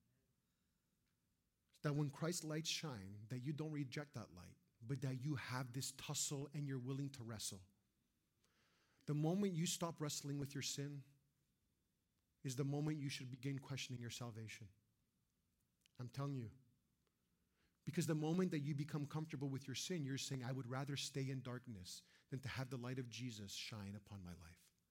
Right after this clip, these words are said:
And as long as you stay in that place where you let God's light shine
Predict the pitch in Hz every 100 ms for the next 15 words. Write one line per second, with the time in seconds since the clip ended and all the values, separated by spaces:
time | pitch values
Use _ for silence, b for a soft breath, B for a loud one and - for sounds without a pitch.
0 | _ _ _ _ _ b b b b b
1 | b b 139 127 147 175 165 170 - 165
2 | 156 151 151 156 156 139 147 143 156 151
3 | 127 135 139 143 123 139 139 139 - 143
4 | 139 139